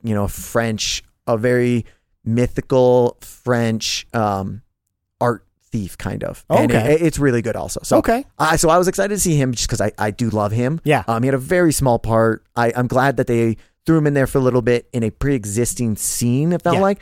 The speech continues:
Speaker 2: Yeah.
Speaker 1: Like, the scene, I didn't feel like it was for him, kind of. You
Speaker 2: It
Speaker 1: know what I'm
Speaker 2: could have,
Speaker 1: saying?
Speaker 2: it could have been anybody, but
Speaker 1: They could have
Speaker 2: because
Speaker 1: not
Speaker 2: they got
Speaker 1: put him
Speaker 2: him,
Speaker 1: in,
Speaker 2: right.
Speaker 1: and they could have just put a normal actor, and it
Speaker 2: Sure.
Speaker 1: still makes sense.
Speaker 2: Yeah.
Speaker 1: But then they threw him in just because, hey, this is perfect, you
Speaker 2: Yeah,
Speaker 1: know?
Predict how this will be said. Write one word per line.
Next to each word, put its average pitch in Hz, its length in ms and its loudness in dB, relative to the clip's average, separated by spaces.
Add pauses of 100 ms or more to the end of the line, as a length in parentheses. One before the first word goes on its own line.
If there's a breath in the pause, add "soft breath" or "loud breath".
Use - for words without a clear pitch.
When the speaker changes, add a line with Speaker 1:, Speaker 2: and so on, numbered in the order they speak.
(120)
Speaker 2:
Yeah. 151 140 2
Speaker 1:
Like, 135 100 2
the 123 60 -2
scene, 160 340 -2
I 143 80 2
didn't 127 200 -2
feel 127 180 0
like 117 200 0
it 117 100 -2
was 110 280 -2
for 120 380 0
him, 107 500 -6
kind 104 240 -2
of. - 120 -14 (340)
You 117 120 2
Speaker 2:
It 127 60 4
Speaker 1:
know 127 60 4
what - 0 -
I'm 123 60 6
Speaker 2:
could - 60 6
have, 170 80 2
Speaker 1:
saying? 165 200 2
Speaker 2:
it - 40 -10
could 175 160 2
have 151 140 2
been 147 140 2
anybody, 143 600 4
but 131 320 2
Speaker 1:
They 147 140 2
could 160 100 4
have 190 60 4
Speaker 2:
because 165 180 6
Speaker 1:
not 139 60 4
Speaker 2:
they 151 80 6
got 139 260 4
Speaker 1:
put - 0 -
him 143 180 6
Speaker 2:
him, 185 180 2
Speaker 1:
in, 226 40 0
Speaker 2:
right. 123 160 0
Speaker 1:
and 131 100 0
they 131 60 2
could 135 140 -2
have 131 80 0
just 120 140 -2
put 127 120 0
a 104 60 -4
normal 117 340 0
actor, 123 280 0
and 104 100 0
it - 20 -4
Speaker 2:
Sure. - 180 2
Speaker 1:
still 117 300 -2
makes 113 240 -2
sense. 120 380 -2
Speaker 2:
Yeah. 147 140 -2 (100)
Speaker 1:
But 127 100 2
then 127 100 -2
they 113 120 -4
threw 120 320 0
him 110 80 0
in 113 300 -2
just 104 200 -4
because, 101 400 -2
hey, - 220 -2 (100)
this 117 140 -6
is 113 120 -8
perfect, - 580 -6
you - 60 -2
Speaker 2:
Yeah, 285 140 4
Speaker 1:
know? - 60 -10